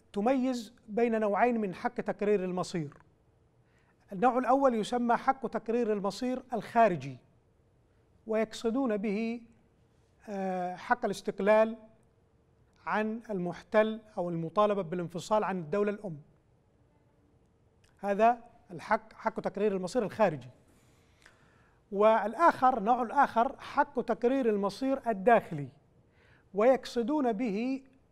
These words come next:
حق الشعب في اختيار شكل الدولة التي ينتمي إليها، شكل الدولة لكن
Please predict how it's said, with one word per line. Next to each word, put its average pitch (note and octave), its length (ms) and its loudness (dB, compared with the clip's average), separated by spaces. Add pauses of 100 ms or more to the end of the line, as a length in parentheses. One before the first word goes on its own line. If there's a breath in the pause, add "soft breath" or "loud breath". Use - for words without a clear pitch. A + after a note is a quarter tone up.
(120)
حق - 320 -4
الشعب B3 420 0 (720)
في A3+ 100 -8
اختيار A#3 360 0
شكل G#3+ 260 -6
الدولة A3+ 340 -2
التي A3+ 420 -6 (100)
ينتمي A3 360 -2
إليها، G3+ 400 -2 (1160)
شكل A3 260 -4
الدولة G3+ 300 4
لكن F#3+ 300 -4